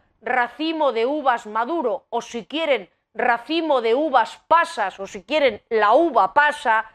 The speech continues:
en referencia al aspecto que debía de tener la buena de Estáfila,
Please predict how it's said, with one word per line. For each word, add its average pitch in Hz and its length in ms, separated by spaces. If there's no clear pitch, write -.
en 190 160
referencia 233 600
al 175 80
aspecto 233 500
que 190 100
debía 214 300
de 240 140
tener 247 280
la 196 120
buena 240 260
de 240 80
Estáfila, 247 600